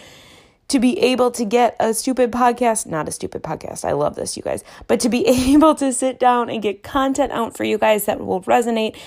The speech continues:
and that's not a waste of time. And I was panicking just goes to show exactly this message. These words stick with every part of your life that you need to.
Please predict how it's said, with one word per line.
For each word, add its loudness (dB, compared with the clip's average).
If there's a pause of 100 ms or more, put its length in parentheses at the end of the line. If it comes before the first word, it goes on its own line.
(180)
and -2
that's -4
not 2
a 4
waste 0
of -4
time. -2 (1040)
And 4
I 4
was 0
panicking 2 (160)
just 4
goes -2
to -8
show 0
exactly -2
this -4
message. -4
These -4
words 0 (380)
stick -2
with -4
every -2
part -6
of -4
your -2
life -2
that -10
you -4
need -4
to. -6